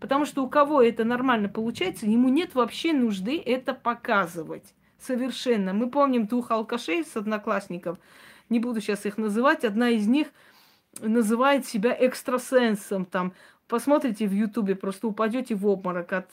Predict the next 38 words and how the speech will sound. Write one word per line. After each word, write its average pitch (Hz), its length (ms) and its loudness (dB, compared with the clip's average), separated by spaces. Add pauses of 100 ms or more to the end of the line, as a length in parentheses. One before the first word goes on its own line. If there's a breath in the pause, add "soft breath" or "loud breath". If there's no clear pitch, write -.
(540 loud breath)
от, 208 260 -4
от 226 320 0
тех 269 300 0
вот 233 180 0
этих... 220 280 -2
От, 202 300 -4 (380)
я 226 260 2
даже 262 300 0
не 285 100 2
знаю, 262 220 0
какая-то 240 300 0
клоунада 269 680 2
какая-то. 180 540 -8 (260)
И 226 60 0
вот 311 240 2
они 320 320 4
в-, 247 160 -4
постоянно 277 720 2
выставляли, 240 560 0
взрослые 240 500 -2
люди, 220 300 -4
уже 190 180 -4
пятьдесят 233 420 -4
с - 40 -20
чем-то 208 340 -4
лет, 247 260 0 (540 soft breath)
то 262 140 2
он 285 160 6
ее 262 220 2
хватает, 208 800 0 (1040)
то 220 120 -4
она 233 240 2
его 240 260 2
хватает, 190 800 0
то 190 100 -4
она 226 180 -2
с 233 80 -8
какого-то, 226 420 -6